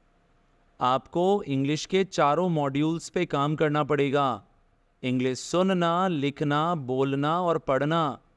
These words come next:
Listening, speaking, reading and writing। किताब पढ़ने से कोई बोलना नहीं सीख सकता। इस तरह के वीडियो लेक्चर आपके बहुत काम के हैं।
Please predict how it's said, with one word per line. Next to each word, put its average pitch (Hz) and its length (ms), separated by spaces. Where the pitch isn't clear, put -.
Listening, 165 720
speaking, 165 880
reading 151 540
and 160 200
writing। 165 600
किताब 143 380
पढ़ने 160 240
से 190 140
कोई 175 220
बोलना 147 360
नहीं 165 200
सीख 185 220
सकता। 170 580
इस 147 180
तरह 160 220
के 170 120
वीडियो 143 340
लेक्चर 160 320
आपके 151 320
बहुत 131 360
काम 127 260
के 127 160
हैं। 113 240